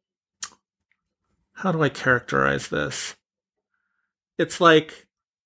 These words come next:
it's sort of a one, it's not a one-man show, but, like, definitely, like, one actor as a character is, like, the focal point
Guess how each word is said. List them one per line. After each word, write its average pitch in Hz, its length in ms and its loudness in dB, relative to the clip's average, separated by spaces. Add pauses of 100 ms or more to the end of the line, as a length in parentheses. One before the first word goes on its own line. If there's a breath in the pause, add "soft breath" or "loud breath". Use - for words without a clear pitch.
(400)
it's 170 160 -2
sort 240 280 6
of 190 100 4
a 165 80 8
one, 170 600 2
it's 214 200 -8
not 254 120 4
a 175 40 8
one-man 156 440 2
show, 135 260 4
but, 143 140 -2
like, 139 220 0
definitely, 151 400 4
like, 131 240 2
one 139 600 0 (440 soft breath)
actor 135 440 6
as 135 200 0
a 135 60 -2
character 131 520 0
is, 139 160 -4
like, 131 180 -4
the 131 80 -8
focal 156 460 4
point 147 440 -4